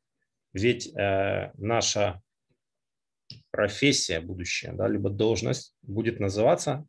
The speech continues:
operator C N C, либо machinist C N C, а не machinist P L C. Machinist P L C такого не бывает, но есть программер P L C,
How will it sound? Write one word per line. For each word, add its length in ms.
operator 640
C 260
N 120
C, 320
либо 220
machinist 500
C 280
N 120
C, 260
а 140
не 140
machinist 640
P 160
L 140
C. 340
Machinist 500
P 80
L 60
C 180
такого 280
не 120
бывает, 540
но 80
есть 320
программер 760
P 140
L 180
C, 380